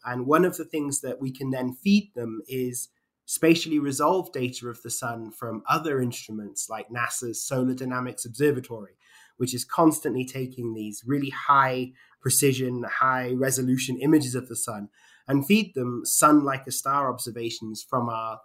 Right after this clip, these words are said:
solar telescope to try and figure out exactly what the signatures of activity are and try and remove those from the data that Deborah takes in the night to search for these hundred Earths to try and tease out that tiny signal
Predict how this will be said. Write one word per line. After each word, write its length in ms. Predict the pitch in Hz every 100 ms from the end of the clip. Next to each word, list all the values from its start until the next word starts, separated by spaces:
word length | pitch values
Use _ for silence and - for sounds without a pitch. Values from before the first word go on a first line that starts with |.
| _
solar 320 | - 185 151
telescope 540 | 123 117 110 107 98 -
to 80 | 123
try 260 | - 131 120
and 180 | 117
figure 300 | - 160 151
out 160 | 139 120 120
exactly 540 | 117 135 131 - 127
what 260 | 117 110 -
the 60 | -
signatures 760 | - 139 127 - 107 98 - - _ _ _ -
of 300 | 113 107 - 123
activity 580 | - - 131 127 120 107
are 360 | 117 104 95 - _ _ _ -
and 100 | 110
try 180 | 139 131
and 120 | 123
remove 420 | 123 143 156 131
those 320 | 127 117 113
from 240 | - 120 117
the 140 | 117
data 320 | 123 123 120
that 160 | 110 101
Deborah 280 | 127 127 123
takes 340 | 127 117 -
in 100 | 110
the 60 | 113
night 340 | 143 147 -
to 240 | - - -
search 400 | - 139 139 -
for 80 |
these 160 | 120 113
hundred 300 | 135 123 117
Earths 460 | 143 127 123 - - _ _ -
to 60 |
try 220 | - 139
and 120 | 123 -
tease 280 | 147 135
out 240 | 131 117 -
that 180 | 110 -
tiny 320 | 135 127 117
signal 480 | - 120 113 95